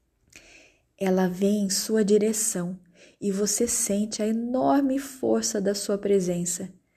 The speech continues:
Seria impossível esconder qualquer coisa dela, e intuitivamente você sabe disso. Ela olha nos seus olhos,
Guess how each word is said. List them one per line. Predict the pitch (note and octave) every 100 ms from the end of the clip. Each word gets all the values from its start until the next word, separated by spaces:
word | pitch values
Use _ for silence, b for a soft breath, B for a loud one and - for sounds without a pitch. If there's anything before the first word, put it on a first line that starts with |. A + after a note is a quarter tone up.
| b b b
Seria | - C4 B3+ C4+ C4+
impossível | C#4+ D4+ - D#4+ - - - B3 G#3 G3+
esconder | G3+ - G#3+ G3 G3+ G#3
qualquer | A3 G#3+ C#4 D4
coisa | - B3 A#3+ A3+
dela, | F#3+ F#3 F#3 F#3+ F#3+ b b b
e | B3
intuitivamente | D4+ E4+ D4 C#4 - A3 G#3+ G3 A3+ D4+ - G#3+
você | A3 - F4
sabe | - A3+ G3 F#3+
disso. | F#3 F#3+ F#3+ - F#3+ - _ _ _ _ b b b b _
Ela | F#3+ F#3 F3+
olha | F#3 F#3+
nos | F#3 F#3
seus | F#3+ F#3 E3+
olhos, | E3+ E3+ F3 A#3+ - -